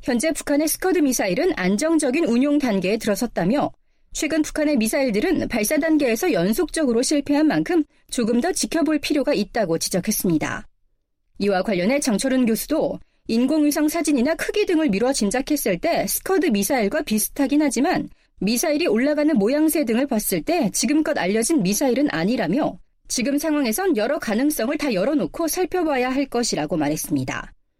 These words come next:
이런 가운데 한국의 국책연구기관인 국방연구원 이상민 연구원은 최근 기고문에서 북한이 스커드 이알과 노동, 북극성 일, 이형 모두 에이에스비엠으로 개량하거나 새롭게 개발 중인 것으로 추정된다는 견해를 밝혔습니다.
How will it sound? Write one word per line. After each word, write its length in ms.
이런 220
가운데 320
한국의 400
국책연구기관인 1040
국방연구원 920
이상민 520
연구원은 600
최근 380
기고문에서 800
북한이 420
스커드 320
이알과 560
노동, 480
북극성 560
일, 200
이형 360
모두 420
에이에스비엠으로 960
개량하거나 840
새롭게 460
개발 360
중인 300
것으로 340
추정된다는 800
견해를 340
밝혔습니다. 840